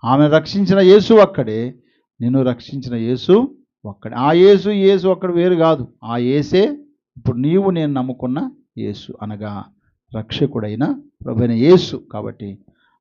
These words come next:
ఆ ఒక్కడైన యేసు ఒక్కడిగా ఈ లోకానికి వచ్చి నిన్ను నన్ను రక్షించటానికి తన ప్రాణం పెట్టినటువంటి ఆ ప్రభు కొరకై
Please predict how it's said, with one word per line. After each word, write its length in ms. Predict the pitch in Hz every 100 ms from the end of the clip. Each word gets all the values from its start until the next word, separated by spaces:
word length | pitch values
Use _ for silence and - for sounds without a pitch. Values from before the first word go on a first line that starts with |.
| -
ఆ 80 | 110
ఒక్కడైన 580 | 123 - 165 175 180
యేసు 580 | 185 190 190 - 117 - _ _ _ _ 117
ఒక్కడిగా 420 | - 156 147 151
ఈ 120 | 147
లోకానికి 520 | 147 160 165 156 -
వచ్చి 380 | 120 - 101 101 _ _ _ -
నిన్ను 520 | 120 143 170 190 226
నన్ను 360 | 208 180 175 139
రక్షించటానికి 880 | 120 - 160 151 - 110 101 95 95 _ _ _ -
తన 100 | 113
ప్రాణం 460 | 107 120 135 147 131
పెట్టినటువంటి 580 | 117 - 107 110 104
ఆ 100 | 104
ప్రభు 320 | 104 113 131 165
కొరకై 500 | 151 110 107 101